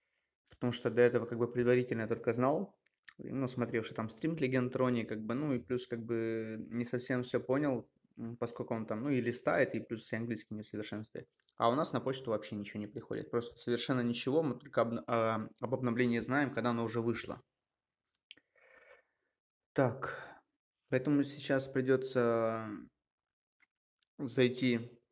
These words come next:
на какой-то другой сервер. Я уже там смотрел обновление.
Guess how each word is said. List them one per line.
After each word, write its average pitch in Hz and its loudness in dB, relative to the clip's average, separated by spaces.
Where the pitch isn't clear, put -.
на 117 -4
какой-то 120 -2
другой 117 2
сервер. 135 2
Я 117 2
уже 113 0
там 113 -2
смотрел 127 0
обновление. 117 0